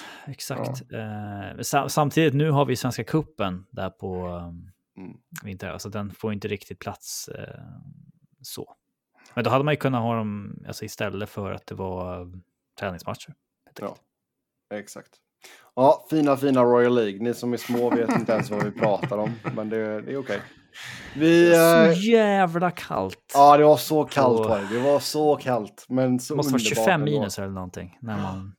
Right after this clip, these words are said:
Speaker 1: när man skulle
Speaker 2: Ja.
Speaker 1: möta och så här, spela på en gräsplan i januari i Stockholm.
Speaker 2: Ja.
Speaker 1: Det är
Speaker 2: <laughs> Du gick, du gick till arenan, du gick upp för båda vägarna. Det var, ja.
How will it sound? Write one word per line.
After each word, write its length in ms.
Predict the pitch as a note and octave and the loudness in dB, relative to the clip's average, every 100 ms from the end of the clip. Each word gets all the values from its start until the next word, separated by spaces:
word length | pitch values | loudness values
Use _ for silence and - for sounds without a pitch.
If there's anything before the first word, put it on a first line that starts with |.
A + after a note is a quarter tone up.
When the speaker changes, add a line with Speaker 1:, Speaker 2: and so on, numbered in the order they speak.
| _ | _
Speaker 1:
när 220 | - G#2+ | -14 -10
man 120 | G2 | -8
skulle 200 | F#2 - - | -10 -10 -10
Speaker 2:
Ja. 40 | |
Speaker 1:
möta 480 | G2+ - - G2 G2+ - _ _ _ _ _ _ _ _ _ _ _ _ B2+ | -10 -10 -10 -8 -10 -14 _ _ _ _ _ _ _ _ _ _ _ _ -10
och 100 | C3+ | -8
så 80 | |
här, 20 | A2 | -6
spela 360 | - B2+ G2+ | -6 -6 -6
på 80 | G2 | -6
en 100 | G2+ | -8
gräsplan 640 | G2+ A#2+ G#2 - - A#2+ F#2 | -6 -6 -6 -8 -8 -8 -8
i 100 | G2+ | -8
januari 520 | G#2 G2+ G2+ G2 F2 | -8 -8 -8 -8 -10
i 80 | - | -14
Stockholm. 500 | - F#2+ - E2+ C2 _ _ - | -14 -14 -12 -14 -14 _ _ -12
Speaker 2:
Ja. 60 | |
Speaker 1:
Det 140 | - F#2 | -10 -8
är 160 | E2+ E2+ A2 C3 E3+ C3 | -8 -8 -6 -4 -4 -2
Speaker 2:
<laughs> 20 | |
Du 160 | A#2 B2+ | 2 4
gick, 120 | A#2+ - - | 2 -2 -10
du 300 | A#2+ C3 C#3 | 0 2 4
gick 220 | C#3 C#3 | 2 2
till 80 | C3+ | 4
arenan, 460 | C3 C3+ A2+ A2+ | 4 4 2 2
du 100 | A#2+ | 2
gick 160 | B2 B2 | 0 0
upp 220 | D3 - | -8 -10
för 260 | - A#2+ A2+ | -4 -2 0
båda 340 | B2 A2+ G#2+ | 0 0 0
vägarna. 520 | A2 A2 G2+ G2+ G#2 - | 0 -2 -4 -6 -8 -10
Det 120 | G#2+ | -10
var, 300 | G#2+ G#2+ G#2 G2+ | -6 -4 -4 -8
ja. 340 | - A2+ G2+ | -10 -8 -8